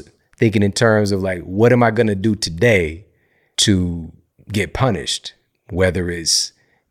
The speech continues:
getting beat or whether it's something else. It was just the nature of my reality.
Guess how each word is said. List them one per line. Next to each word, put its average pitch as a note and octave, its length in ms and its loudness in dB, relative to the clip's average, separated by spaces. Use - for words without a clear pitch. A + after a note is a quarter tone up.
getting E2 340 -4
beat C#3+ 460 2
or F#2 60 -6
whether F2+ 420 -4
it's F2+ 380 -4
something G2 380 -4
else. - 520 -4
It - 60 -8
was E2+ 100 -4
just G2 160 -4
the G2 60 -4
nature G#2 500 -2
of G2 220 -2
my F#2+ 100 -2
reality. F#2 640 -4